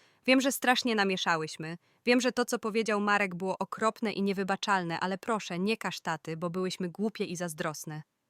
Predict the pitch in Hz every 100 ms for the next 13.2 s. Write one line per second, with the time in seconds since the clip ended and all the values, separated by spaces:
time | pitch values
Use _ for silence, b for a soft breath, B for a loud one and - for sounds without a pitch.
0 | _ _ _ - 180 - 175 175 175 165
1 | 165 160 156 165 156 156 156 147 147 -
2 | - _ _ _ _ 220 220 220 202 190
3 | 214 220 220 190 202 170 156 151 b b
4 | b - 226 - 175 185 - 226 214 214
5 | 208 214 208 202 180 147 147 - - _
6 | _ _ - - 226 202 156 160 156 151
7 | 151 156 _ _ _ _ _ _ - 190
8 | 214 220 214 196 202 196 202 196 190 190
9 | 185 180 - 175 - 151 147 165 _ _
10 | - 196 214 214 208 214 208 202 196 208
11 | 190 196 202 - 185 196 180 190 180 180
12 | 196 196 180 - 233 - 220 - 180 185
13 | 170 156